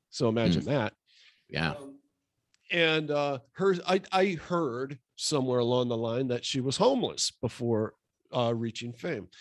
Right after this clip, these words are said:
Speaker 1: That's all I knew. Like, she was living out of her car. Well, her entire story. So I, pretty sure she's got a book out on this. Um, once they started talking, like, Rogan is a terrific interviewer in the sense that, uh,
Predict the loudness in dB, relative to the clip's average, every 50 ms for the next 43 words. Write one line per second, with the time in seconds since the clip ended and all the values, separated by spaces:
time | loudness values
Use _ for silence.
0 | -20 -20 -20 -16 0 2 2 4 6 6 6 8 8 6 6 8 6 4 4 4
1 | 2 0 0 -2 -6 -12 -14 _ -8 -6 -4 -4 -4 -4 -4 -4 -2 -2 0 0
2 | 2 2 0 0 -2 -2 -2 -2 -2 -2 -6 -8 -14 -18 -20 -20 -20 -18 -16 -4
3 | 4 6 8 8 10 8 6 4 2 4 6 8 8 8 6 6 2 0 -2 0
4 | 0 0 0 -2 -2 0 2 2 2 2 0 -2 0 0 2 2 0 0 _ _
5 | _ _ _ _ 2 2 4 2 0 0 0 -2 -2 -4 -4 -2 0 2 2 2
6 | 0 0 0 0 0 0 -2 -2 -2 -2 -4 -4 0 2 2 2 2 0 0 -2
7 | -2 -2 0 2 2 4 2 2 0 -4 -12 -20 -20 -20 -20 -20 -20 _ _ 6
8 | 6 8 8 6 2 0 0 0 0 0 -2 -2 0 0 2 2 2 0 2 2
9 | 4 4 4 2 0 -2 -2 0 2 2 2 0 0 _ -14 -20 _ _ _ 0
10 | 4 4 4 4 6 6 6 6 4 2 2 2 2 2 2 2 0 -4 -8 -10
11 | -12 -4 -2 -2 -2 -2 -2 -2 -2 2 4 4 4 4 2 2 2 2 4 4
12 | 4 2 2 2 4 4 4 4 2 0 -2 -2 -2 -2 0 0 2 2 2 2
13 | 2 2 0 0 0 0 -2 -2 -2 -2 0 0 2 2 2 0 0 -2 -6 _
14 | -4 0 0 2 2 2 0